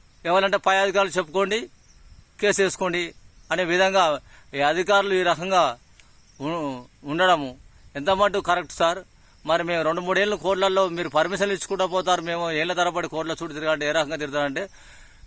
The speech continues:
"నీ ఇష్టం, ఎక్కువ మాట్లాడకు, నా పైన పై అధికారులకు ఫిర్యాదు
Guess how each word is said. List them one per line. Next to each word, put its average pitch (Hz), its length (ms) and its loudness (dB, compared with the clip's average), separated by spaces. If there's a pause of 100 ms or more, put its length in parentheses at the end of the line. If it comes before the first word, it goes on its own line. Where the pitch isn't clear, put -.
"నీ 160 220 -2
ఇష్టం, 185 580 2 (540)
ఎక్కువ 175 260 0
మాట్లాడకు, 190 840 2 (1300)
నా 151 240 4
పైన 196 440 2
పై 180 260 0
అధికారులకు 185 840 2 (480)
ఫిర్యాదు 175 480 2